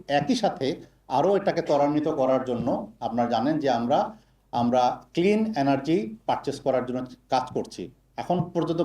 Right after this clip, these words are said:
বাংলাদেশে যে পলিসি আছে, সেই পলিসিতে একটা প্রাইভেট এন্টিটি সরাসরি আর একটা প্রাইভেট এন্টিটি থেকে গ্রিন এনার্জি পারচেজ করতে পারে না। আমরা অ্যাডভোকেসি এফোর্ট রান করছি, সরকারের বিবেচনায় দিয়েছি, যাতে করে একটা পলিসি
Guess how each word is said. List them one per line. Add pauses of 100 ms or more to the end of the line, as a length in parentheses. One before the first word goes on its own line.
বাংলাদেশে (120)
যে (140)
পলিসি
আছে, (400)
সেই (100)
পলিসিতে
একটা (120)
প্রাইভেট (280)
এন্টিটি (480)
সরাসরি (300)
আর
একটা (100)
প্রাইভেট (100)
এন্টিটি
থেকে (380)
গ্রিন (180)
এনার্জি
পারচেজ
করতে
পারে
না। (340)
আমরা
অ্যাডভোকেসি
এফোর্ট (100)
রান (100)
করছি, (460)
সরকারের
বিবেচনায়
দিয়েছি, (340)
যাতে
করে
একটা (100)
পলিসি